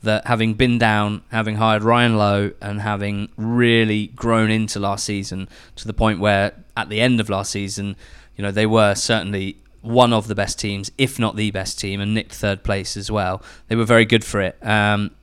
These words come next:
the way that Lowe sets up these teams,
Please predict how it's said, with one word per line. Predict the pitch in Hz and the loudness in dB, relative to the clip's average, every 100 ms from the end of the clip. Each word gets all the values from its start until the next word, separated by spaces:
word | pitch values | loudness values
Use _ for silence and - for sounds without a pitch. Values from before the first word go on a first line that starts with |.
| - | -20
the | 101 113 | -10 0
way | 127 143 | 4 4
that | 104 | 4
Lowe | 120 120 110 | 6 6 6
sets | - - - | 4 -2 -2
up | 110 - | -4 -4
these | 107 107 104 | -6 -4 -4
teams, | - 117 107 95 95 | -2 -2 -2 -4 -8